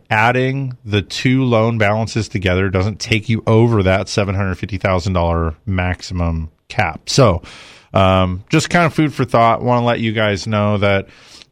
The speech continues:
as you're doing tax preparation this year, or, or if you've been considering those things, probably still wanna run it by your tax professional, figure out what they have to say about it. Um, but there is a little bit of misinformation out there. Um,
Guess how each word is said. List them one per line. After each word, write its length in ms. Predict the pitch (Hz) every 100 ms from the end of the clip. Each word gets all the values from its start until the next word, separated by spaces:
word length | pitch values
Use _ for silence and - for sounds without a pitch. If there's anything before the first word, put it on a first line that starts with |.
| -
as 260 | 107 101 101
you're 220 | 104 98
doing 500 | 82 113 147 151 120
tax 380 | - 95 92 -
preparation 720 | 104 90 95 92 87 104 92
this 220 | 90 -
year, 280 | 92 90 92
or, 280 | 92 90 87 -
or 220 | 98 95 107
if 200 | 110 -
you've 140 | 95
been 200 | 98 98
considering 440 | 113 95 117 110 107
those 320 | 98 92 -
things, 240 | 98 90 - _ _ _
probably 220 | - 226
still 320 | 196 - 127 123
wanna 220 | 123 113
run 200 | 107 107
it 100 | -
by 120 | 107
your 120 | 107
tax 340 | - 98 95 -
professional, 520 | 98 104 90 - 90
figure 300 | - 113 117
out 100 | 107
what 140 | 101
they 100 | 110
have 200 | 95 95
to 40 | 92
say 280 | - 90 90
about 300 | 90 85 90
it. 240 | 90 -
Um, 380 | 95 87 85 82
but 300 | 98 92 92 - _ _ _ _
there 240 | 104 101 101
is 280 | 120 123 117
a 40 |
little 200 | 120 104
bit 140 | 98 95
of 140 | 85
misinformation 840 | 95 92 104 87 92 87 87 - 85
out 220 | 80 -
there. 560 | 87 82 82 80 85 -
Um, 600 | 90 82 82 80 80